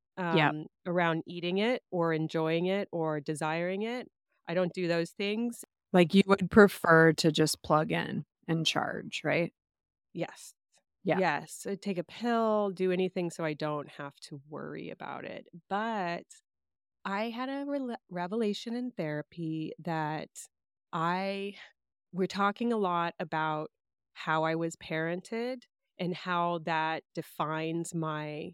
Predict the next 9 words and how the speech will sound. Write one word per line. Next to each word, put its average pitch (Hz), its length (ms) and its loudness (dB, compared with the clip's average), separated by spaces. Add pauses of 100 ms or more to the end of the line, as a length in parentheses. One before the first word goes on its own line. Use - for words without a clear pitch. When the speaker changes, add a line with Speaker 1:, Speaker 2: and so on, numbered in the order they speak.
(420)
Speaker 2:
way 165 400 0
of 156 300 -4 (420)
treating 185 380 0
myself 170 580 0
now 160 540 -4 (300)
and 175 180 0
defines 165 640 -2
my 156 220 -4
values 165 880 -10